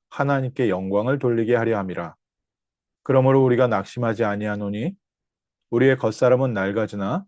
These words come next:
우리의 속사람은 날로 새로워지도다." 우리가 잠시 받는 환난에 경한 것이 지극히 크고 영원한 영광에 중한 것을 우리에게 이루게 함이니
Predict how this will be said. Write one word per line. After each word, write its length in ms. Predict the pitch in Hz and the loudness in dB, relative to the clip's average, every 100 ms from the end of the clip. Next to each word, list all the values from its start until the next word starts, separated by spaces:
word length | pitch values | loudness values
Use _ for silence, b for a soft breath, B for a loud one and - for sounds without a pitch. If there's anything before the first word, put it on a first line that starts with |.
| _ _ - | _ _ -6
우리의 240 | 117 110 | 0 0
속사람은 640 | - - - 127 113 160 196 _ _ _ - | 0 -6 0 0 0 -4 -6 _ _ _ -6
날로 560 | 92 95 107 143 196 - | -4 0 2 2 0 -10
새로워지도다." 840 | - 139 139 117 107 87 87 - _ _ _ _ _ _ _ _ - | -4 0 2 0 -6 -8 -8 -10 _ _ _ _ _ _ _ _ -4
우리가 220 | 135 139 | 4 4
잠시 440 | 127 120 123 135 143 | 4 0 -2 0 0
받는 500 | 117 107 120 123 123 _ _ _ _ _ | 2 2 2 0 -6 _ _ _ _ _
환난에 420 | 143 131 123 127 | 0 2 2 2
경한 340 | 123 107 104 107 | -2 -2 -4 -4
것이 380 | 101 - 107 175 _ _ _ _ _ | -6 -4 -4 -6 _ _ _ _ _
지극히 640 | - 117 127 123 - 117 | -8 -2 -2 -2 -2 -2
크고 400 | - - 151 147 | -2 -6 2 4
영원한 500 | 107 107 110 131 143 - _ - | 4 0 -2 -2 -4 -10 _ -8
영광에 580 | 104 110 110 107 131 180 - | -6 -2 0 0 -2 -4 -8
중한 500 | - 113 113 117 127 | -12 -8 -4 -2 -2
것을 400 | 110 98 147 - _ _ _ _ _ - | -4 -2 -2 -2 _ _ _ _ _ -4
우리에게 500 | 117 120 113 113 110 | 2 2 2 2 0
이루게 420 | 110 107 117 123 | 0 0 2 0
함이니 480 | 107 107 90 87 | -2 -4 -6 -6